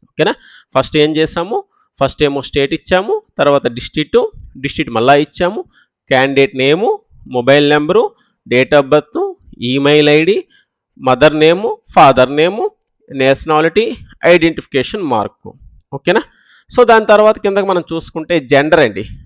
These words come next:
మేలా ఫిమేలా, బాయా గర్లా. So, మేల్ అనుకుంటే మేల్, ఫిమేల్ అనుకుంటే ఫిమేల్. తర్వాత కేటగిరీ, జనరలా, ఎస్సీనా, ఎస్టీనా, ఓబీసీనా, ఓబీసీ అయితే ఓబీసీ, జనరల్ అయితే జనరల్,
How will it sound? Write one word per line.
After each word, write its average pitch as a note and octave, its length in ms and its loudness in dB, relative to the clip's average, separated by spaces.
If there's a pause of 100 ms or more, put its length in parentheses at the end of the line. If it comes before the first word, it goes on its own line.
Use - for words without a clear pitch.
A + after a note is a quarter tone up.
(200)
మేలా C#3 420 2
ఫిమేలా, A#2 460 -4
బాయా B2+ 400 2 (140)
గర్లా. G#2+ 260 -2 (500)
So, G#3 60 -2
మేల్ E3+ 300 4
అనుకుంటే D#3+ 340 -2
మేల్, C#3+ 280 -2
ఫిమేల్ C#3 340 -4
అనుకుంటే B2+ 320 -8
ఫిమేల్. G#2+ 640 -10 (440)
తర్వాత G#3+ 300 6
కేటగిరీ, F3 640 2
జనరలా, C#3 680 2
ఎస్సీనా, C3 680 0
ఎస్టీనా, B2+ 560 0
ఓబీసీనా, B2 720 -2 (160)
ఓబీసీ D3+ 400 0
అయితే C3 140 -4
ఓబీసీ, B2+ 440 -4
జనరల్ C3 320 -2
అయితే A2+ 140 -4
జనరల్, A2+ 420 -2